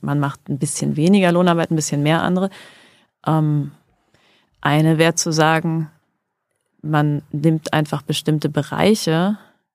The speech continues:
in denen Leute arbeiten, einen Teil ihrer Zeit investieren, dafür aber auch ganz viel Anspruch haben, einfach umsonst Zugang zu haben. Also du kannst ja auch ein,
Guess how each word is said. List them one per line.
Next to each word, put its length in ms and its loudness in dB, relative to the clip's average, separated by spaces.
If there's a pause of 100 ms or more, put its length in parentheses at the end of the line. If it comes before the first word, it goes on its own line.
(220)
in 180 2
denen 320 2
Leute 640 0 (720)
arbeiten, 720 0 (300)
einen 80 -6
Teil 280 0
ihrer 220 0
Zeit 240 -2
investieren, 720 -4 (560)
dafür 340 0
aber 280 0
auch 200 -4
ganz 240 0
viel 320 0 (220)
Anspruch 540 -4
haben, 440 -2 (340)
einfach 460 -2
umsonst 720 0
Zugang 320 0
zu 160 -10
haben. 260 -12
Also 180 4
du 120 2
kannst 360 0
ja 160 2
auch 140 -2
ein, 200 -2